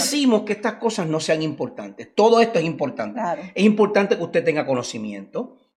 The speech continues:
Speaker 1: Es importante que usted sirva en la iglesia en ciertas posiciones.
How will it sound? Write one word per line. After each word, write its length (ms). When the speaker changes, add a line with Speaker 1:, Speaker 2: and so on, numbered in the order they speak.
Speaker 1:
Es 80
importante 520
que 40
usted 200
sirva 460
en 80
la 20
iglesia 420
en 60
ciertas 340
posiciones. 880